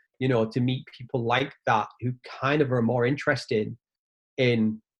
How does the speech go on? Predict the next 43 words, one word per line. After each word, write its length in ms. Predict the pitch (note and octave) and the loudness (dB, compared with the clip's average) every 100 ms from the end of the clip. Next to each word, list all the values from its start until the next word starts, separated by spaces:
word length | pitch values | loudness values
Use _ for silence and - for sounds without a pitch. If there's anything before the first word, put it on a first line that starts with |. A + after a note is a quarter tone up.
| _ _ _ - B2+ | _ _ _ -12 -4
the 60 | |
behavior 640 | A#2 A#2 A2 B2+ C3 B2+ A2+ | -2 0 4 6 6 4 2
and 120 | A2+ | 0
attitude 540 | C3 D3+ D#3 - C#3+ A#2 | -2 0 -4 -4 -2 -2
of 100 | A2 | -2
people 380 | A2 A2 A2 G#2+ | -6 -4 -4 -4
in 60 | |
the 60 | A2 | -2
fitness 360 | - A2+ A2 | -4 -4 -4
industry, 680 | G#2+ G#2+ G#2+ A2 - A#2 C3+ - _ _ _ _ _ A2+ | -6 -6 -8 -10 -8 -6 -8 -14 _ _ _ _ _ -2
um, 640 | A#2 A#2 A2 G#2 G2+ G#2+ - _ _ _ _ _ _ | 2 2 2 0 -4 -8 -14 _ _ _ _ _ _
and 140 | - C3 | 2 2
understanding 580 | A#2+ A#2 C3+ C3 B2+ A#2+ | 2 0 0 2 2 0
that 140 | A#2 | -2
sometimes 280 | - C3 A#2 | -2 0 2
you 40 | |
have 80 | A2+ | 0
to 60 | - | -2
go 80 | |
certain 240 | A2+ A2+ A2 | 0 2 2
ways 180 | G#2+ - | 2 2
to 80 | |
make, 400 | A2 A#2+ A#2 - | 2 4 2 0
to, 100 | - - | -10 -6
you 80 | C3 | -2
know, 60 | A2+ | -2
to 80 | A2 | 0
be 60 | |
able 80 | A2+ | 0
to 80 | A2 | 0
get 80 | A2 | -2
your 100 | G#2+ | -2
message 280 | A2 A2 | -4 -2
out. 340 | C3+ C3+ A#2+ - _ _ _ _ _ - | 0 2 -2 -6 _ _ _ _ _ 0
But 220 | B2 - - - | 0 0 -10 -6
to 80 | |
have 240 | C3 D3 C#3 | 0 0 2
these 200 | C#3 - | 0 2
people 320 | C#3 C3+ B2 | 2 2 0
come 220 | - B2 | 0 -2
together, 600 | A2+ A2+ B2 A#2+ - - _ _ _ - | 0 0 0 0 -6 -8 _ _ _ -6
I 60 | C3+ | -4
think, 300 | B2+ D3 | 0 0